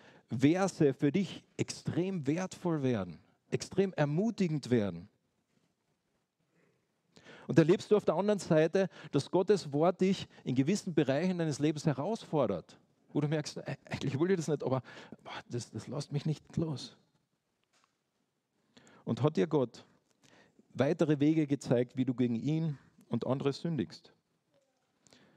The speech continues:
Und mit dieser weiteren, tieferen Wahrnehmung deiner Sünde hast du aber gleichzeitig auch erlebt, wie Gottes Gnade dir auch gleichermaßen noch mehr zum Trost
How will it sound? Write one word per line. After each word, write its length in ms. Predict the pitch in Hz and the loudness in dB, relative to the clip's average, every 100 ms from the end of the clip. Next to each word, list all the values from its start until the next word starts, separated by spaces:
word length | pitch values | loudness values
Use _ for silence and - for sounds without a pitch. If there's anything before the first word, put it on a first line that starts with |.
| _ _ | _ _
Und 100 | 127 | 2
mit 160 | 135 135 | 2 4
dieser 260 | 170 165 | 4 4
weiteren, 520 | 147 156 160 156 143 - | 4 4 2 0 -2 0
tieferen 440 | 175 170 151 135 | 2 2 2 2
Wahrnehmung 440 | 131 165 165 156 | 0 2 0 2
deiner 200 | 143 143 | 2 2
Sünde 360 | 135 196 202 151 | 0 -2 2 2
hast 160 | 156 175 | 2 2
du 40 | |
aber 120 | 156 | 2
gleichzeitig 560 | 127 135 170 180 160 143 | 4 0 2 2 2 0
auch 160 | 143 | 2
erlebt, 520 | 143 127 165 156 - - - - - - _ _ - | 2 4 4 2 -4 -20 -20 -20 -20 -20 _ _ -10
wie 280 | 127 131 127 | 2 2 4
Gottes 420 | 151 - 160 - | 2 2 -2 -2
Gnade 600 | 139 131 131 139 117 113 - _ _ _ _ _ _ _ _ _ - | -2 0 0 0 0 -4 -12 _ _ _ _ _ _ _ _ _ -2
dir 100 | 117 | 0
auch 100 | 123 | 0
gleichermaßen 680 | - 120 151 143 123 120 123 | 0 0 2 0 -2 -2 -2
noch 220 | 139 151 | -2 0
mehr 200 | 143 131 | -2 -2
zum 240 | - 127 - | -2 -6 -4
Trost 580 | 120 139 120 - - | -2 -2 -4 -10 -20